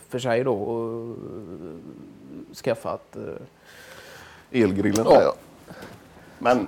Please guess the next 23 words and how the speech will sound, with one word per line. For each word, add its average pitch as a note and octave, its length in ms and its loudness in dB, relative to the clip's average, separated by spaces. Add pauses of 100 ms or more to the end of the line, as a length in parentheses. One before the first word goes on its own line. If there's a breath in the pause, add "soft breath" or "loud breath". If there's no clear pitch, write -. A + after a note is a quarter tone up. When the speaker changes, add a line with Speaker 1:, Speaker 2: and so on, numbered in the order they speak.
Speaker 2:
för C3+ 140 0
det C#3 100 10
var A#2+ 220 8
väl G2 140 4
Kronström G#2 560 0
som, B2 360 -4
eh, - 680 -8 (1000)
rekommenderade B2 840 4
det A2 60 4
till G#2+ 160 -2
Dick A2 240 0
Axén A2 400 0
i G2+ 100 2
och G2+ 40 2
med G#2 120 4
att A2 220 -2 (1500 loud breath)
han G#2+ 220 6
också G#2+ 280 2
varit G#2 220 4
medveten G#2 560 0
om A#2+ 200 0
Axéns... F#2+ 640 -2
Eh, G2 500 2